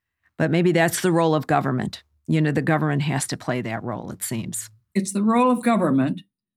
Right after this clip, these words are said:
Speaker 2: but our government is supported by the people. And there, the people have a role to play.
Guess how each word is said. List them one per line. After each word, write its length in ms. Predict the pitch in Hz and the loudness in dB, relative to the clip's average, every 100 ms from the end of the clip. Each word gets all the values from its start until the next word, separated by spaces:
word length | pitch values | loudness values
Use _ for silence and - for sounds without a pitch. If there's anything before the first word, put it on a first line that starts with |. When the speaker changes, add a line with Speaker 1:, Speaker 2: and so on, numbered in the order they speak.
| _ _ | _ _
Speaker 2:
but 420 | 180 165 190 190 | -6 0 2 4
our 220 | 175 190 196 | 4 2 2
government 640 | 190 190 190 180 175 175 | 0 2 2 2 0 0
is 300 | 180 160 160 | 0 0 0
supported 560 | - - - 196 185 180 | -4 -6 0 2 2 0
by 280 | 180 185 180 | 0 0 0
the 80 | 175 | 0
people. 500 | 196 170 - 107 - _ _ _ _ _ _ - | 0 0 0 -8 -10 _ _ _ _ _ _ -6
And 400 | 165 180 175 175 | 0 2 2 4
there, 380 | 180 180 175 - | 4 4 2 2
the 100 | 175 | 0
people 480 | 170 254 220 185 160 | 4 4 4 2 0
have 340 | 180 175 160 160 | 2 2 0 -2
a 100 | 170 | -2
role 460 | 143 165 175 185 175 | 2 2 4 2 -2
to 60 | |
play. 600 | 170 - 156 127 110 123 | -4 -2 0 0 -2 -6